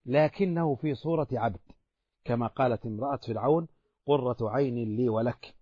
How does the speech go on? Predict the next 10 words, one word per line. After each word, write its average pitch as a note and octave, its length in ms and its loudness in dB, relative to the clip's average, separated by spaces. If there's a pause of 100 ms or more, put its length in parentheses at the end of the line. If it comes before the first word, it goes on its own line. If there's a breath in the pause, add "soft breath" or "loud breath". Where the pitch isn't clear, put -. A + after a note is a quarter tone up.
(1300)
تقصد C#3 380 2
موسى، A#2+ 380 -4 (500)
لكن D#3 280 4
قال F#3 340 2
فرعون: F3+ 440 2 (100)
"قرة F3 500 2
عين F3 520 2
لك F#3 280 2
لا E3 460 4
لي"، C#3 320 2